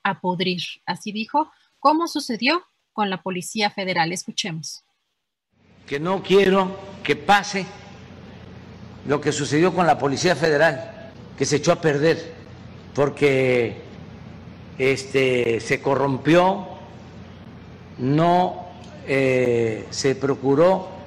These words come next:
Speaker 2: que fuese una corporación con disciplina, con profesionalismo. Nada más, eh, piensen ustedes que en el tiempo que estuvo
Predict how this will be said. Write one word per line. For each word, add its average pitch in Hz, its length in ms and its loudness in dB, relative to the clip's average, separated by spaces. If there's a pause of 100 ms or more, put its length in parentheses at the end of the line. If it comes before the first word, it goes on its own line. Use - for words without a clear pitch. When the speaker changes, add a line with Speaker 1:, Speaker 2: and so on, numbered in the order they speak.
(180)
Speaker 2:
que 127 120 -2
fuese 165 380 -2
una 175 200 2
corporación 147 720 0
con 147 240 -2
disciplina, 143 680 0
con 139 160 -4
profesionalismo. 135 1080 -2 (1900)
Nada 160 160 4
más, 180 360 -2 (720)
eh, 110 400 -10
piensen 180 440 2
ustedes 175 600 0
que 139 80 -2
en 135 120 -2
el 131 120 -2
tiempo 175 320 0
que 139 80 -4
estuvo 185 380 0